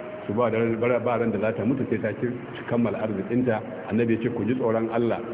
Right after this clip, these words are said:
wa ajmilu fi talabi, ku kyautata hanyar neman ku." Arada bir ruhil amin, abinda annabi yake nufi da ruhil amin wa, wa ruhul qudus shine Jibril alaihi salam, shine mala'ika Jibril.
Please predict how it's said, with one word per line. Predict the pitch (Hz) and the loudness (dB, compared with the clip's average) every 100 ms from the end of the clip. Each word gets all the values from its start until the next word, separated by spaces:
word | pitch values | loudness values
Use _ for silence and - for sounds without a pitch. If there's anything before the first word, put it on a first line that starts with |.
| - | -4
wa | 101 101 | -2 0
ajmilu | 123 110 110 135 127 117 117 | 0 2 4 6 6 4 2
fi | 117 - | -2 0
talabi, | 117 113 95 - - - | 2 2 0 -4 -6 -4
ku | |
kyautata | 117 135 131 127 | 0 2 2 0
hanyar | 104 117 107 | 2 2 2
neman | 95 95 98 | 0 0 0
ku." | 101 - - - - - - - - | -2 -6 -8 -10 -12 -12 -12 -12 -2
Arada | 113 131 151 151 | 2 6 6 6
bir | 135 127 | 6 6
ruhil | 117 135 147 135 | 6 6 6 4
amin, | 131 117 139 120 - - | 2 4 4 4 0 -6
abinda | 135 131 151 | -2 2 4
annabi | 127 139 135 135 | 6 4 6 4
yake | 131 | 4
nufi | 131 135 | 4 4
da | 117 | 4
ruhil | 110 139 131 117 | 4 6 4 2
amin | 110 120 147 123 - - - - - 98 98 | 2 4 6 4 0 -6 -10 -10 -10 -6 -2
wa, | 107 104 101 92 - - - - - | 0 0 0 -4 -6 -12 -12 -8 0
wa | 110 117 | 4 6
ruhul | 139 135 123 - | 6 6 4 4
qudus | 156 170 170 - - - - | 6 6 4 -4 -8 -12 0
shine | 127 123 101 | 4 4 4
Jibril | 107 110 123 | 0 2 2
alaihi | 110 110 101 98 - | 2 0 0 -2 -2
salam, | 95 107 101 - | 0 0 0 0
shine | 117 | 0
mala'ika | 98 95 98 - 104 | 0 0 -2 -2 -2
Jibril. | 92 90 95 | -2 -2 -2